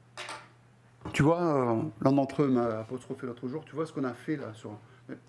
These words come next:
moi ça m'a vachement aidé là-dessus. Mais sur quoi ça l'a aidé ? Donc j'ai besoin d'en savoir plus précisément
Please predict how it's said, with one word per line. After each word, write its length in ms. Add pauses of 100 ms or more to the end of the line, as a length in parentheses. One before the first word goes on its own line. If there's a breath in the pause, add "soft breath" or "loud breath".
(120)
moi 100
ça 140
m'a 80
vachement 380
aidé 240
là-dessus. 380 (760)
Mais 80
sur 220
quoi 200
ça 160
l'a 80
aidé ? 260 (200 loud breath)
Donc 100
j'ai 100
besoin 300
d'en 80
savoir 280
plus 180
précisément 580